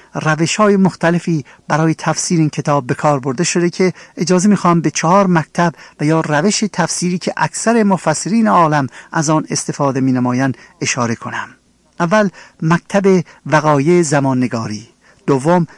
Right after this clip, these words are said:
مکتب اخلاقی. سوم، مکتب تاریخ کلیسایی. چهارم، مکتب آینده نگری یا آینده گرایی. در مورد نظریهٔ اول یا مکتب وقایع زمان نگارش، پیروان این مکتب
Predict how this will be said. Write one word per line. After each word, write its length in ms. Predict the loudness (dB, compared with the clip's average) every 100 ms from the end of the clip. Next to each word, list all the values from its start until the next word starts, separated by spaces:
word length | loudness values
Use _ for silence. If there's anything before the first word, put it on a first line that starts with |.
| _
مکتب 580 | -2 -2 -2 0 2 0
اخلاقی. 800 | -2 -4 -2 -2 -2 -2 -4 -4 -8 -16 _
سوم، 480 | -6 -4 0 0 -2 _ _ -4
مکتب 460 | -2 -2 -2 -2
تاریخ 500 | -2 0 0 0 -6
کلیسایی. 800 | -6 -4 -4 -2 0 0 2 2 0 -12 -6
چهارم، 500 | -2 0 2 0 0 _ _
مکتب 640 | -2 -2 -2 -2 0 0 -2 _ _
آینده 520 | 0 2 0 0 -4 -8 _ -2
نگری 420 | 0 0 -2 -2
یا 400 | -2 0 0 -2 _ _
آینده 420 | 0 2 0 -2
گرایی. 540 | -2 -2 0 -2 -4 -8 _ _ _ _ _ -2
در 120 | 2
مورد 240 | 2 2
نظریهٔ 680 | 2 2 0 -2 -2 -2 -2
اول 300 | 0 -2 0
یا 260 | 0 0 0
مکتب 640 | -2 -4 -6 -4 -2 -4 -8 -20 -6
وقایع 580 | -4 0 0 0 0 0
زمان 400 | 0 0 2 0
نگارش، 520 | -2 -2 -2 -2 -6 -16 -20 _ -4
پیروان 500 | -2 0 2 4 4
این 180 | 4 2
مکتب 420 | 0 0 0